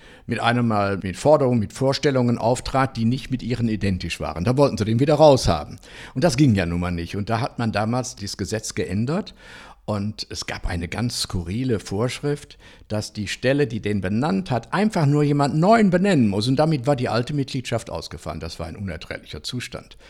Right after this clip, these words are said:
Das hat dazu geführt, dass wir in einer Mitgliederversammlung einem Mitglied sagen mussten, „Ja, tut mir leid, du kannst wieder nach Hause gehen, du bist nicht mehr unser Mitglied.“ Weil die entsendende Stelle ihm da gar nicht drüber informiert hat, dass sie schon jemand Neuen gemeldet haben. Also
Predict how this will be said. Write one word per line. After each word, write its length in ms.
Das 160
hat 100
dazu 240
geführt, 320
dass 160
wir 140
in 80
einer 240
Mitgliederversammlung 1000
einem 280
Mitglied 320
sagen 260
mussten, 260
„Ja, 100
tut 180
mir 80
leid, 200
du 60
kannst 280
wieder 120
nach 160
Hause 260
gehen, 200
du 80
bist 180
nicht 140
mehr 120
unser 200
Mitglied.“ 480
Weil 140
die 300
entsendende 500
Stelle 300
ihm 180
da 120
gar 120
nicht 180
drüber 200
informiert 480
hat, 100
dass 140
sie 80
schon 180
jemand 300
Neuen 300
gemeldet 460
haben. 220
Also 300